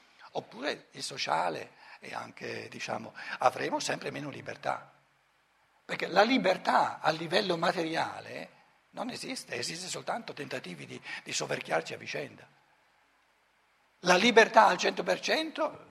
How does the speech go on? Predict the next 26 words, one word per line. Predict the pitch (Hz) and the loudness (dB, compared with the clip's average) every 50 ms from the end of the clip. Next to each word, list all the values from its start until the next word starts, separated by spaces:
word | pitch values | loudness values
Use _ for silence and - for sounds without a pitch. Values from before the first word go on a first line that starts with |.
| - - | -20 -20
lo | - - | -20 -20
dicevo, | - - - - 101 101 - - 104 | -18 -14 -10 -6 -6 -6 -6 -8 -14
esiste | - - 78 85 82 - | -16 -14 -12 -12 -10 -8
soltanto | - - 127 123 - - 104 104 101 - 104 110 - - - - - - - - - - - _ - - _ _ - | -10 -10 -10 -12 -14 -14 -14 -14 -14 -14 -16 -18 -18 -20 -20 -20 -20 -20 -20 -20 -20 -20 -20 _ -20 -20 _ _ -8
nello | 147 175 185 202 214 208 | -4 -2 2 6 6 6
spirito | - - - - - - 320 330 370 254 214 - - 165 156 | 6 4 2 0 2 4 6 6 6 6 4 2 0 -2 -2
di | 160 170 208 | 0 6 8
ognuno | 214 208 214 240 285 302 240 202 | 8 8 8 6 4 6 6 4
qui | 165 - 208 202 | 4 4 2 0
in | 196 190 185 | 0 -2 -2
sala, | 185 - - 170 135 - - - - - 277 285 - - _ - - - - - - | 0 0 2 2 0 -2 -6 -8 -6 -6 -6 -6 -8 -12 _ -20 -20 -20 -20 -18 -6
che | - - 220 220 | 2 8 10 10
è | 214 | 12
una | 220 233 220 214 196 | 10 10 10 8 8
realtà | 196 208 202 190 185 - - 214 196 | 10 10 8 8 8 8 6 8 8
assoluta, | 175 180 175 - - 185 180 185 175 143 127 - 202 285 - - - 233 | 8 6 6 4 2 2 0 -2 -4 -4 -2 -2 -2 -2 -2 -6 -10 -8
e | - 190 - | -6 -2 0
questo | - 196 185 - 190 | 2 4 4 4 4
spirito | 185 - - - 302 320 302 262 - 190 175 | 2 0 -2 -2 -4 -4 -4 -4 -4 -4 -2
non | 180 190 185 185 | 0 0 0 0
vive | 185 214 214 190 190 170 - - - - _ | -2 -2 0 2 0 0 0 -4 -20 -20 _
nulla | - 147 156 208 320 381 359 302 220 190 170 - | -18 -10 -4 2 6 6 6 6 6 6 6 6
come | - 175 170 165 165 | 6 4 2 0 -4
imposizione, | 156 143 - 151 139 156 139 - - 135 127 113 107 120 | -8 -8 -10 -10 -10 -10 -10 -10 -10 -10 -10 -10 -12 -4
non | 139 196 247 254 | -2 0 0 2
esiste. | 185 147 196 240 262 - - - - 107 - - | 0 0 -2 -4 -4 -6 -8 -12 -14 -18 -20 -20